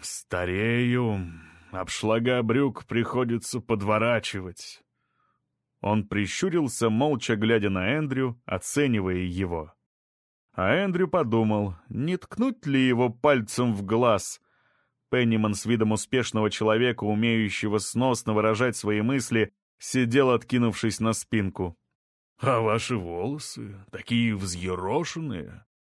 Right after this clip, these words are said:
Вы это специально делаете? Так и задумано? Это... это...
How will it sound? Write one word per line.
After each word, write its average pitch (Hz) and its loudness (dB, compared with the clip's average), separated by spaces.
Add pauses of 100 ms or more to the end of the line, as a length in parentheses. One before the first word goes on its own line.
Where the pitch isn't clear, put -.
(240)
Вы 127 2
это 127 0
специально 160 -2
делаете? 85 -8 (520)
Так 95 -2
и 104 -2
задумано? 98 -4 (540)
Это... 95 -2 (680)
это... 98 -2